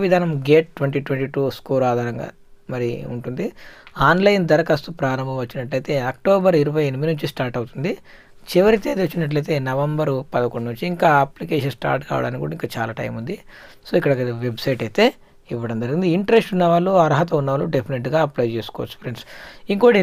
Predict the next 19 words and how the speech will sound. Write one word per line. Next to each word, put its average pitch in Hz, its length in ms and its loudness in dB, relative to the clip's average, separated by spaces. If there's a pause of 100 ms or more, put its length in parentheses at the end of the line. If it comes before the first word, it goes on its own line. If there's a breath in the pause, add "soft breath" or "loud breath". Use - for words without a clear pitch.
రేపటి 208 440 6
నుంచి 190 220 2 (140)
సివిల్స్ 208 460 2 (220)
కోచింగ్ 156 320 0 (100)
ప్రారంభం. 127 520 0 (1080)
ఇక్కడ 175 160 2 (120)
యూపీఎస్సీ 196 520 2
నిర్వహించే 180 360 4 (100)
సివిల్స్ 175 340 0
పరీక్షకు 151 440 0 (340)
ఉచిత 170 280 -2 (120)
శిక్షణ 180 360 2 (180)
సోమవారం 165 640 4
నుంచి 151 180 -4 (120)
ప్రారంభమవుతుందని 139 1040 -2 (720 soft breath)
బీసీ 165 320 2 (120)
స్టడీ 151 380 2
సర్కిల్ 143 400 -2
డైరెక్టర్ 127 420 -2